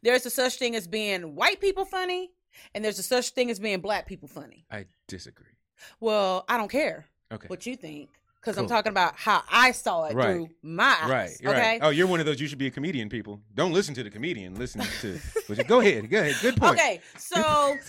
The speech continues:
Speaker 2: <laughs>
Speaker 1: James would do his comedy. I'm like, <laughs> "Mm, mm, uh, okay, all right." Sip my drink. <laughs> That's funny. But then,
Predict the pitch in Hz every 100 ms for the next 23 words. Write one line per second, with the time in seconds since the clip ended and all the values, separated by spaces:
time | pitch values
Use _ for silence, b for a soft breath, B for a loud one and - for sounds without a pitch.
0 | - - _ 208 285 320 403 370 415 359
1 | 359 359 415 381 381 415 370 427 - 539
2 | 587 539 _ _ 453 440 359 392 466 -
3 | 359 415 - 330 453 392 381 359 294 294
4 | 311 B B B B - 262 247 269 247
5 | 254 392 480 587 508 370 415 - 392 202
6 | 143 _ _ _ _ _ _ _ _ _
7 | _ 240 240 277 262 247 240 240 233